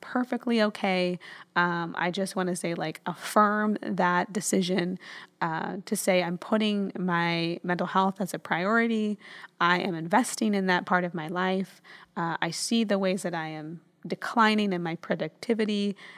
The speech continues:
and I wanna put in the work to get better." And so just kudos to that. I think therapy is so helpful. Um, everybody should, should be in therapy,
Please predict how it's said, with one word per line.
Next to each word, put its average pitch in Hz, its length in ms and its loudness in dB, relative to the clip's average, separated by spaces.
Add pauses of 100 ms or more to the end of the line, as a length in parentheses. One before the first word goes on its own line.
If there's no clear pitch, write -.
(140)
and 185 120 4
I 185 60 6
wanna 190 360 4
put 190 180 -2
in 185 80 0
the 180 80 0
work 165 340 -2
to - 100 -4
get - 220 -6
better." 160 320 -2
And 170 160 -4
so 165 380 -2 (340)
just - 300 -2
kudos 214 400 4
to 196 100 0
that. 170 480 0
I 190 100 -6
think 170 420 -4 (480)
therapy 196 300 4
is 180 100 -2
so - 280 0
helpful. 175 640 2 (320)
Um, 160 420 -2
everybody 165 560 -2
should, 170 360 -8 (100)
should 160 200 -6
be 165 120 -2
in 160 100 -4
therapy, 160 500 -4